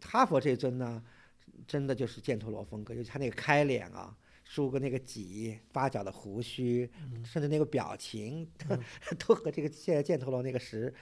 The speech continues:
Speaker 1: 石座像可以说是没有什么差别啊。
Speaker 2: 嗯。
Speaker 1: 但是他又有一些中国式的表达，就说明他是中国做的，而不是，而不是舶来的，因为他在他的那个佛座上呀，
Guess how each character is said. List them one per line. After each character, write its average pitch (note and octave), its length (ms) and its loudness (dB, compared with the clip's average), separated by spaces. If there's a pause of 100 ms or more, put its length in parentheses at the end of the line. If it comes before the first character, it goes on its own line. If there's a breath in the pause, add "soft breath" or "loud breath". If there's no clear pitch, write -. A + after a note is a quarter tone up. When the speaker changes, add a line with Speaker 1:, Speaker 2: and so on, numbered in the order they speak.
(140 loud breath)
Speaker 1:
石 - 220 0
座 E3+ 200 2
像 C#3 300 -2
可 - 100 -4
以 C3 60 0
说 B2+ 180 -2
是 B2+ 320 -4 (280 loud breath)
没 D3 100 4
有 F3 80 8
什 D3+ 100 0
么 B2 60 2
差 D3 380 6
别 A2 180 -4
啊。 A#2 160 -10 (180 loud breath)
Speaker 2:
嗯。 B2 80 -8
Speaker 1:
但 A3 140 8
是 G3 80 4
他 C4+ 160 6
又 D4 100 10
有 D3 140 12
一 B2+ 60 4
些 C#3+ 100 6
中 E3 180 4
国 C3 140 4
式 - 120 -6
的 C#3 80 2
表 - 260 -4
达， G2+ 340 -8 (140 loud breath)
就 E3+ 80 4
说 F#3 120 4
明 E3 60 0
他 E3+ 100 2
是 D#3 60 6
中 G3 160 6
国 B2+ 140 4
做 C3 160 4
的， A2+ 60 2
而 A#2+ 60 0
不 A2+ 120 -4
是， B2+ 340 0 (120 loud breath)
而 C3+ 180 2
不 C#3 120 4
是 C#3 80 4
舶 C#3+ 200 4
来 A#2+ 200 2
的， C3+ 60 0
因 D#3 100 0
为 D#3 60 2
他 F#3+ 380 4
在 F3+ 260 6
他 D3+ 140 -2
的 D3+ 80 0
那 D3 100 -2
个 C3 60 0
佛 A#2 340 -4
座 F3+ 260 6
上 A#2+ 220 0
呀， A#2 320 -2